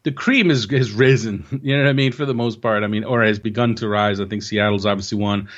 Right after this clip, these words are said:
New England's one, D C. Uh, you know, I know,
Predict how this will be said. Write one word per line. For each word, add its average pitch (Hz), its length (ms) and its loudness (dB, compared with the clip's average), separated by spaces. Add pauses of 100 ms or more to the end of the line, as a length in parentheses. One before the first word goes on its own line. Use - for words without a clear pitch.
(260)
New 110 220 4
England's 113 400 4
one, 110 320 2 (280)
D 139 200 6
C. 131 560 4
Uh, 107 340 -2
you 117 140 2
know, 113 40 6
I 113 60 6
know, 127 140 4